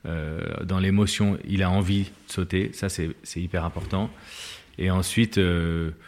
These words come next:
euh, le reste, ça, c'est, ça découle de source, mais, euh, la force, le respect, et cetera, bien sûr. La qualité pure, moi je me suis beaucoup, hein,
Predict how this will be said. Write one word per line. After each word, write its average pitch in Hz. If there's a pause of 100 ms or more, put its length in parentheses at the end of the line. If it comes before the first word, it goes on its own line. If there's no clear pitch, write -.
(360)
euh, 73 (120)
le 98
reste, 104
ça, 90
c'est, 85
ça 90
découle 90
de 92
source, 107
mais, 87
euh, 82
la 82
force, 98
le 87
respect, 95
et 92
cetera, 90
bien 87
sûr. 90 (520)
La 98
qualité 131
pure, 123
moi 127
je 101
me 113
suis -
beaucoup, 117
hein, 110